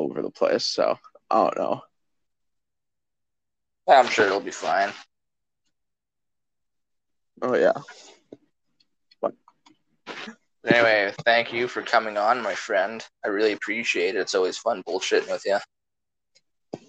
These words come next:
Speaker 1: Oh, yeah. Fuck. Anytime, bud.
Speaker 2: Yeah.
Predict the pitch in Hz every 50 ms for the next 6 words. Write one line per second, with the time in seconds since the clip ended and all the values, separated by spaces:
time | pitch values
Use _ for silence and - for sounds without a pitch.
0 | _ _ - - _ _ _ _ _ _ _ _ - - - 107 90 - 113 113
1 | - - - 117 - _ _ _ _ _ - - - - _ _ _ _ _ _
2 | _ _ _ _ _ - - _ _ _ _ _ _ _ _ _ _ - 113 127
3 | 120 131 135 - - 120 107 107 104 92 110 101 104 107 104 110 107 - - _
4 | _ _ - - - - - - - - - - - - _ _ _ _ _ _
5 | _ _ - 147 127 135 135 123